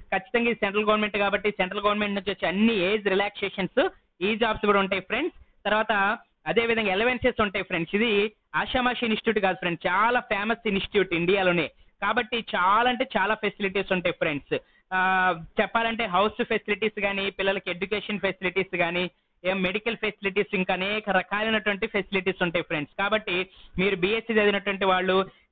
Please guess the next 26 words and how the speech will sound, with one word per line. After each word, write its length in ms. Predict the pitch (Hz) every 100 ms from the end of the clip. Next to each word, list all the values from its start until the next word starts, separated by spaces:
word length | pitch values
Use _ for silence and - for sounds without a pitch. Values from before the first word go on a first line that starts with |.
| _ 202
సివిల్ 260 | 208 247 233
చదివినటువంటి 480 | 208 208 202 202 190
వాళ్ళు, 220 | 190 196
ఇంజనీరింగ్లో 640 | 180 180 220 226 220 214 180
ఎలక్ట్రికల్ 440 | 190 - 220 226
చదివినటువంటి 520 | 214 196 196 196 190
వాళ్ళు 220 | 190 190
ఎవరన్నా 320 | 160 180 208 202
కనుక 260 | 190 190
ఈ 80 | 202
వీడియో 220 | 185 202
చూస్తున్నట్లయితే, 840 | 190 185 - 185 170 175 170 190 - _ _ -
లేకపోతే 300 | 160 214 240
మీ 160 | 220 214
ఫ్రెండ్స్‌లో 460 | - 196 214 262
ఎవరైనా 340 | 220 214 208 190
ఉన్నట్లయితే 520 | 202 214 214 196 202
వాళ్ళని 340 | 185 175 175
ఖచ్చితంగా 380 | 175 214 226 214
ఎంకరేజ్ 380 | 190 196 202 196
చేయండి 180 | 180 165
ఫ్రెండ్స్. 640 | 208 277 - _ _ -
లక్ష 200 | 175 -
రూపాయలతోటి 840 | 220 202 208 220 240 226 214 208
మీ 220 | 208 190
లైఫ్ 300 | 185 175 233